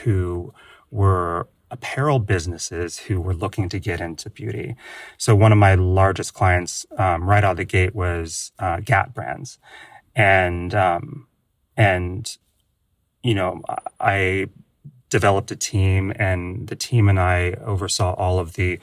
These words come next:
fragrance, color cosmetics, and personal care development for, for Gap,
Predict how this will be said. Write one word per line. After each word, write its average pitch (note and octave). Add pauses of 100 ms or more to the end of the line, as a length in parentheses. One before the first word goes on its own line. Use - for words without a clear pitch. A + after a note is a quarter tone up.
(360)
fragrance, F#2+
color G#2
cosmetics, F2+
and E2
personal F2+
care F2+
development F2+
for, E2 (180)
for - (540)
Gap, F#2+